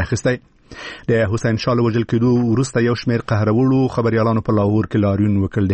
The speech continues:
هغه وژل یې وغندل او د عاملانو د نیولو غوښتنه یې وکړه. د پاکستان د خبریالانو ټولنې په ټول هیواد کې د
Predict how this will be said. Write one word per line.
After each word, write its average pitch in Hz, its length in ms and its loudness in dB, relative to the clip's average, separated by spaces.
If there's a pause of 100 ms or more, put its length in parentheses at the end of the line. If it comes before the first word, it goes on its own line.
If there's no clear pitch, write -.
هغه 101 160 2
وژل 104 240 0
یې 101 100 2
وغندل 120 380 2
او 120 100 2
د 120 80 0
عاملانو 117 400 2
د 113 100 0
نیولو 117 340 2
غوښتنه 98 360 -2
یې 95 100 2
وکړه. 123 240 0 (640)
د 113 200 0
پاکستان 135 340 -2
د 127 60 -6
خبریالانو 127 480 0
ټولنې 123 340 0
په 113 100 2
ټول 120 220 2
هیواد 101 200 0
کې - 140 -4
د - 20 2